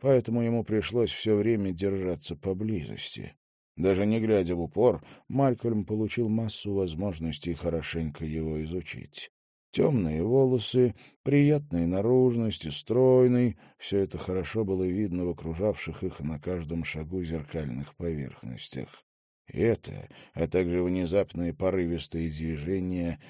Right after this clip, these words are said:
и остановки. На турка молодой человек похож не был, возможно, итальянец,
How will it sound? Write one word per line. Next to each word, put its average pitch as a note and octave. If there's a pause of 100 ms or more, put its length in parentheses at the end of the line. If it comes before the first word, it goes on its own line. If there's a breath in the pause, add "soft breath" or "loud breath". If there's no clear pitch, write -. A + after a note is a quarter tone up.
(120)
и F2
остановки. F2+ (720)
На G#2+
турка F3
молодой A#2
человек D3
похож D3
не E2+
был, E2 (260 loud breath)
возможно, E2
итальянец, D#2+